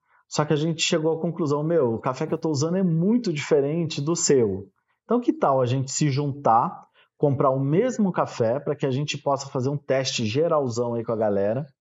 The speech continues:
e utilizando o mesmo café?" Então, a primeira compra coletiva, a gente não tinha noção nem de potencial, nem de nada. Nós pagamos preço normal,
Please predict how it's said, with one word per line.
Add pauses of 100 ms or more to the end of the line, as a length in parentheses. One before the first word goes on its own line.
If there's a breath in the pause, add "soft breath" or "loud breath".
(500)
e
utilizando
o
mesmo
café?" (300 soft breath)
Então,
a
primeira
compra
coletiva,
a
gente
não
tinha
noção
nem
de
potencial,
nem
de
nada. (380 soft breath)
Nós
pagamos
preço
normal,